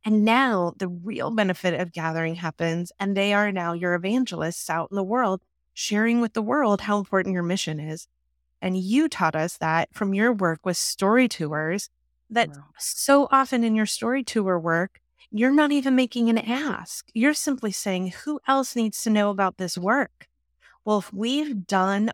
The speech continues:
Speaker 1: our storytelling well in a nice, concise way, people remember it. And then they go out in the world and they share it.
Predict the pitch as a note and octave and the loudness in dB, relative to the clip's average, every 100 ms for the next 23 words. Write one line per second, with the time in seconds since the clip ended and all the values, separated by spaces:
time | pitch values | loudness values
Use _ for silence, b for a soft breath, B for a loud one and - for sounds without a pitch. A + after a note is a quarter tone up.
0 | - F3+ F3 F3+ G3 - F3 F3 F#3+ G3 | -4 -4 -2 -2 -4 -4 -2 -2 -2 -4
1 | F#3+ F#3 E3+ D#3+ E3 F#3+ B3 G3 F#3 F3+ | -4 -4 0 0 2 2 0 0 0 2
2 | E3+ F#3+ F3+ - _ _ _ - G#3 - | 0 -2 -6 -12 _ _ _ 0 0 0
3 | E3+ F3 - - D#3+ D#3+ G3 - A3+ A#3+ | -2 -2 -6 -8 -6 -6 -6 -8 -2 -2
4 | F#3+ F#3 F3 F3 F3 G#3 G#3 D#3+ C#3+ - | -2 -4 -2 -2 0 0 0 -2 -4 -12
5 | - _ G3 G3+ G#3+ A3+ A#3+ A3 G3+ F3 | -20 _ 0 2 2 2 0 -2 -2 0
6 | F#3 F3+ F#3+ F#3 E3 E3+ F3 F#3 F3 E3 | 0 -2 -2 -6 -4 0 0 0 -4 -6
7 | D#3+ - - E3 G3+ E3+ F#2 - - | -6 -6 -4 -4 -4 -6 -8 -16 -20